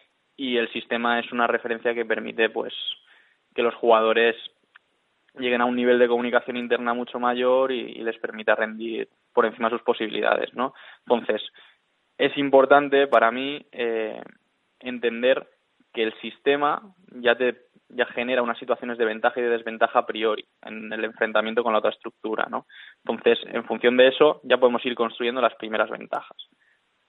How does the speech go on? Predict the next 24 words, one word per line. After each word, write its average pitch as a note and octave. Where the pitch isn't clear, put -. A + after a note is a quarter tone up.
Entonces, A2+
es B2
importante B2+
dominar A2
varios A#2+
sistemas C3
porque A#2
en A2+
función A#2
de, A#2
de A#2
cuál B2
elijamos, C3+
pues A2+
dispondremos A#2
de A#2
las A2+
ventajas A#2
en A2+
unos A#2
espacios B2
o A#2+
en A#2
otros, C#3